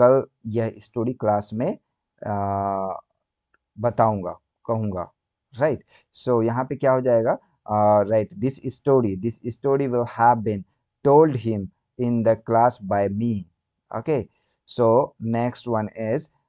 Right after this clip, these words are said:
Seema will have taken this medicine daily, right? Seema will have taken this medicine daily. So यहाँ पे क्या हो जाएगा? This medicine, this medicine will have been taken by Seema daily.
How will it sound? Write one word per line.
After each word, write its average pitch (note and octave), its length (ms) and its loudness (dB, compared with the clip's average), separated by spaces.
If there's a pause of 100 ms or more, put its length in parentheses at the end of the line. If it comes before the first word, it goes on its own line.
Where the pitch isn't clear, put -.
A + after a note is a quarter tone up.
Seema C#3+ 500 -2
will B2 140 -2
have A2+ 360 -2 (100)
taken A#2 420 -2
this G#2 220 -6
medicine G#2 480 -4
daily, G2 380 -4 (320)
right? B2+ 220 2 (140)
Seema D3+ 380 -2
will A2+ 140 2
have G#2+ 380 0
taken G#2+ 380 -4
this G#2 180 -8
medicine G#2 440 -8 (100)
daily. G#2 360 0 (200)
So D#3 380 0 (140)
यहाँ A#2+ 200 2
पे B2+ 60 -6
क्या B2+ 240 2
हो B2 80 -2
जाएगा? B2+ 280 2 (160)
This D3 220 -2
medicine, A#2 680 0 (340)
this D3 260 -6
medicine A2+ 540 -2
will G#2+ 180 0
have A#2+ 440 2
been A2+ 280 0
taken G#2+ 420 -2
by C3 220 2 (260)
Seema A2+ 460 -2 (220)
daily. G#2 400 -4